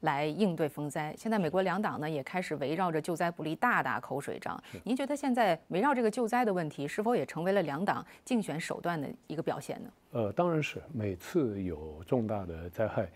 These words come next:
Speaker 2: 呃，都会有，有一方两，或者两方同时，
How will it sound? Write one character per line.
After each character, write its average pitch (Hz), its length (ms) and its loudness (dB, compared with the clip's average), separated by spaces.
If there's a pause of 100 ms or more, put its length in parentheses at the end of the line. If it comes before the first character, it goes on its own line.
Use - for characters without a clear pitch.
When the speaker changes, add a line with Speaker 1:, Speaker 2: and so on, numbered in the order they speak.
(360)
Speaker 2:
呃， 82 320 -8
都 123 180 2
会 101 260 0
有， 76 400 -12 (200)
有 80 220 -8
一 104 140 -4
方 95 400 -6
两， 85 140 -8
或 - 180 -10
者 85 220 -8
两 82 200 -10
方 95 240 -4
同 104 200 -6
时， 95 260 -6